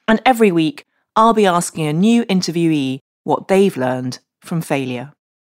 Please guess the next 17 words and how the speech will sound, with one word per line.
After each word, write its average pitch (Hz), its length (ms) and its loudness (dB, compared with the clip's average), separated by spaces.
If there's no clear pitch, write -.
Kelly 330 300 -2
Holmes 202 480 -2
is 165 180 -2
quite - 340 -6
possibly 160 420 -6
the 151 260 -8
only 285 280 2
person 214 400 -2
in 202 80 0
the 220 80 0
world 143 460 0
who 170 140 0
is 160 140 2
a 160 60 -4
dame, 208 520 0
an 254 100 2
Olympian, 196 680 0